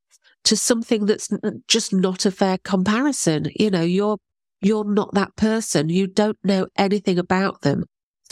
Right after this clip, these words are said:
All you do know is what's happening for you. And I think that, you know, you've got no idea whether what they're sharing is work. So this person might be sharing, you know, lots of social media, or it might be share-, they might be sharing lots of blogs, but you've got no idea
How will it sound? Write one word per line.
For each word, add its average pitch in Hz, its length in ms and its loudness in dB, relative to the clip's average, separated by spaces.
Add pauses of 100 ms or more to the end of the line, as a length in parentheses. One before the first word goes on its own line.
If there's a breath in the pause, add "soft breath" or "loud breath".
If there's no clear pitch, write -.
All 262 180 4
you 262 200 0
do 247 360 0
know 160 440 0
is 185 300 0
what's - 240 -2
happening 175 380 0
for - 160 -4
you. 165 460 0 (480)
And 247 140 2
I 269 60 0
think 339 360 -2
that, 294 220 0 (400)
you 285 160 2
know, 196 160 2
you've 208 220 -2
got - 220 -2
no 277 340 0
idea 233 580 0
whether 208 720 0 (540)
what 214 220 0
they're 233 160 2
sharing 202 460 0
is 208 180 -2
work. 294 200 0
So 226 180 2
this 294 180 -2
person 220 520 0
might 196 360 0
be 196 80 2
sharing, 202 640 0
you 208 100 2
know, 165 120 2
lots - 240 0
of 240 80 2
social 196 440 0
media, 226 480 2
or 170 60 0
it - 80 -8
might 180 200 0
be 190 60 -4
share-, 190 380 0
they 190 100 2
might 190 220 0
be 185 60 -2
sharing 180 300 2
lots - 280 -2
of 160 140 0
blogs, 214 280 0
but - 100 -2
you've 240 120 2
got - 160 -2
no 277 320 0
idea 208 580 0